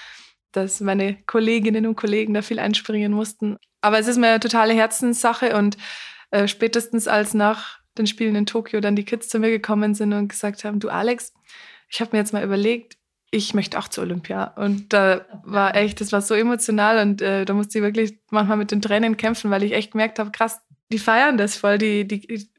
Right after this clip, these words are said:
jetzt bin ich irgendwie deren Vorbild. Also es ist genau das jetzt, was, was wir so versuchen wollten, halt irgendwie auch der Leichtathletik in der Region, äh, ein bisschen Push zu geben. Und ich hab schon das Gefühl, also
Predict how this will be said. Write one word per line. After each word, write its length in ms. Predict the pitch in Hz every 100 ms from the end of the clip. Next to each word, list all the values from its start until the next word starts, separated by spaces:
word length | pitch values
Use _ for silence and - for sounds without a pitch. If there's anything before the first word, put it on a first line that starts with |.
| _
jetzt 260 | 208 214 -
bin 100 | 269
ich 120 | 240
irgendwie 260 | 208 208
deren 240 | 202 202 208
Vorbild. 480 | 226 214 196 202 196
Also 260 | 190 190
es 160 | 190 -
ist 120 | 202
genau 220 | 208 202
das 220 | 202 208
jetzt, 220 | 220 208 214
was, 300 | 208 - 208
was 160 | 202
wir 320 | 208 196 196 202
so 140 | 214
versuchen 420 | 208 208 262 240
wollten, 340 | 196 196 202 208
halt 140 | 202
irgendwie 220 | 214 214
auch 100 | 196
der 120 | -
Leichtathletik 580 | 202 202 214 208 208 202
in 80 | 202
der 120 | 202
Region, 440 | 202 190 208 208 202 - - - _ -
äh, 100 | 202
ein 140 | 190
bisschen 320 | 214 208 208
Push 240 | 202 254 -
zu 120 | 220
geben. 360 | 208 220 214 214
Und 340 | 196 202 196
ich 100 | 196
hab 140 | 220 214
schon 140 | 254
das 120 | 254
Gefühl, 460 | 240 - 247 247 247
also 260 | 214 208